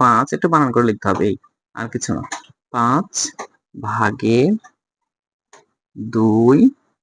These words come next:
ভাগ। এই যে এটা পাঁচ ভাগের দুই ভাগ, তো পাঁচ ভাগের দুই ভাগ, এটাকে just আমরা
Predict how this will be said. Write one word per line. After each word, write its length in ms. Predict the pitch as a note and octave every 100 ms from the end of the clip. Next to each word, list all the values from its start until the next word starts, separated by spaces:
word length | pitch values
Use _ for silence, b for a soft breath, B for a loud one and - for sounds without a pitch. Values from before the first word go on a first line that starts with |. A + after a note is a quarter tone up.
| _ _ _ _ _ - _ _ _ _ _ _
ভাগ। 380 | - A2 A2+ F2 - - _ _ _ _ _ _ _ _ _ _ -
এই 100 | B2+
যে 40 | G#2+
এটা 100 | G2+ -
পাঁচ 140 | C3 C#3
ভাগের 200 | D3 D#3+ D3+
দুই 80 | D3+
ভাগ, 80 | F3 G3+
তো 40 | C3+ C3+
পাঁচ 160 | C3 C#3 C3
ভাগের 220 | B2+ D#3
দুই 100 | A#2+ G#2+
ভাগ, 80 | A2
এটাকে 160 | C3 D3 D#3
just 140 | - D3
আমরা 140 | F3